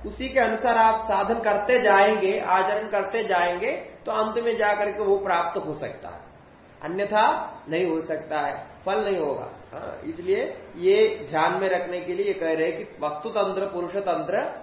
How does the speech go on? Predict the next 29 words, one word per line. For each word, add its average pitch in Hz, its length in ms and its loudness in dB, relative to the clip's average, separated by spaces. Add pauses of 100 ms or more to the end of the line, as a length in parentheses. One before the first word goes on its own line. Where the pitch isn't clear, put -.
सर्वत्र 180 640 -2
स्पष्ट 170 560 -6
होना 127 180 -6
चाहिए। 78 280 -12 (880)
तत्र 254 460 0
पुरुषो 220 540 2
अन्यो 226 580 6
वा 214 220 8
इति 196 720 0 (180)
मिथ्या 196 380 2
ज्ञानम। 131 720 -4
ये 214 100 4
स्थाणु 208 460 0
के 226 80 2
विषय 208 360 -2
में 202 140 -2
जब 196 280 -2
देखते 196 380 -2
हैं 185 500 -4 (340)
तो 202 80 0
स्थाणु 190 500 4
रूप 240 240 0
से 233 240 0
जानना 220 720 2
तत्वज्ञान 196 880 -2
है, - 280 -10 (520)
और 190 160 4
उससे 202 300 2
भिन्न 220 600 -2